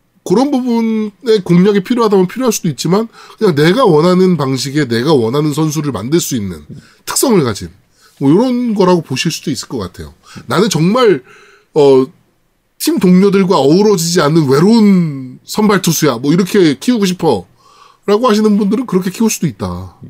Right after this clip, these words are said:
뭐, 이렇게 보실 수도 있는 거죠. 이게 답니다, 추가된 게. 이거를 왜 풀프라이스 주고 사는지 모르겠습니다.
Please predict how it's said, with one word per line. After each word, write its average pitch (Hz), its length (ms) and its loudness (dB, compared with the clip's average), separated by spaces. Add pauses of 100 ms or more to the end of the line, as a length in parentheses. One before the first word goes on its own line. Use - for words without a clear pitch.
(1120)
뭐, 120 160 0
이렇게 120 220 -2
보실 101 340 -8
수도 - 260 -14
있는 82 200 -14
거죠. 82 320 -18 (960)
이게 330 320 0
답니다, 277 440 2
추가된 160 360 0
게. 101 100 -4 (3750)
이거를 240 540 2
왜 285 200 2
풀프라이스 349 500 0
주고 208 200 2
사는지 269 640 -2
모르겠습니다. 180 720 0